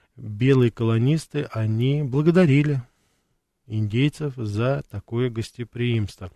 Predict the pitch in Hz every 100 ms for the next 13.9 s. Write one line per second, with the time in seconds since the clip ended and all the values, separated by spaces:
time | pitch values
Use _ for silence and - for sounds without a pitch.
0 | - - - - 131 175 - 170 170 170
1 | 180 - 160 156 147 151 160 160 151 147
2 | 147 131 185 156 147 - 131 - 143 165
3 | 156 117 - 107 135 160 - 139 139 -
4 | 160 139 139 156 - 131 123 120 120 -
5 | 143 131 131 123 - 131 139 185 165 143
6 | - - - - - 147 190 190 180 170
7 | 165 165 160 139 143 147 180 180 - 135
8 | - 160 - 143 139 123 - - 127 -
9 | 143 127 190 202 175 160 156 170 - 123
10 | 110 143 147 117 98 95 - _ _ _
11 | - - _ 131 - 139 139 - 185 196
12 | 202 196 165 147 156 185 - 139 135 156
13 | 151 147 - 151 151 - 113 95